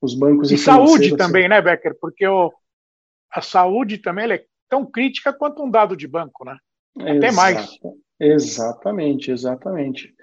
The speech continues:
Speaker 1: E, e nós podemos, se a gente lembrar do, do ano passado aí, nós vimos várias empresas desse setor de saúde, aí algumas empresas de seguro,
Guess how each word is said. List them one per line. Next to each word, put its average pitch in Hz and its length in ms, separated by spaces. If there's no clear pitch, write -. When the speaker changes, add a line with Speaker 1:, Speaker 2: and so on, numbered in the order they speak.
Speaker 1:
E, 135 520
e 143 120
nós 143 300
podemos, 147 680
se 156 60
a 151 40
gente 147 140
lembrar 143 760
do, 127 520
do 127 180
ano 139 140
passado 139 760
aí, 139 220
nós 156 260
vimos 143 400
várias 147 460
empresas 139 480
desse 135 260
setor 139 520
de 123 80
saúde, 131 480
aí 135 40
algumas 139 280
empresas 131 440
de 120 80
seguro, 135 540